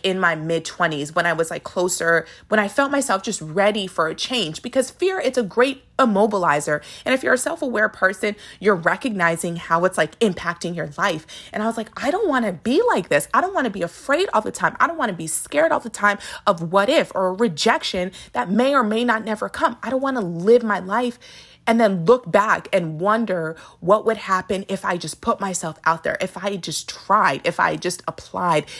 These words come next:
if I just accepted that maybe it would be a no, but not even thinking about it, thinking about it could have been a yes."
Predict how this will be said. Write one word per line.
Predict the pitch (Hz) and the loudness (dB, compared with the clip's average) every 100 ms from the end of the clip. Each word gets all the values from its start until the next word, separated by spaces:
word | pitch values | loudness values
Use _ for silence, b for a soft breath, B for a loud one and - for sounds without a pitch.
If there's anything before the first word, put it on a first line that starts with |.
| B | B
if | 180 180 | 2 4
I | 190 190 | 2 0
just | 156 190 185 - B B B B - | -2 -2 -2 -10 B B B B -6
accepted | 214 - - 208 233 269 214 | -4 0 2 2 2 0 2
that | 175 165 | 0 0
maybe | 190 202 202 208 | 0 0 0 0
it | 185 | 2
would | 165 | 0
be | 175 175 | 0 0
a | |
no, | 165 165 226 214 160 - B - | 0 2 4 4 2 -6 B 2
but | 226 | 4
not | 233 240 | 4 0
even | 233 | -4
thinking | 220 403 440 269 | -2 -2 0 0
about | 180 156 151 | 2 0 0
it, | 170 - | -4 0
thinking | 220 - 202 | 0 0 -4
about | 190 190 - | 0 -2 -2
it | 226 | -2
could | - 208 | 0 -2
have | 160 | 0
been | 175 | -2
a | 147 147 | -2 -8
yes." | - 185 - - | -6 -6 -6 -12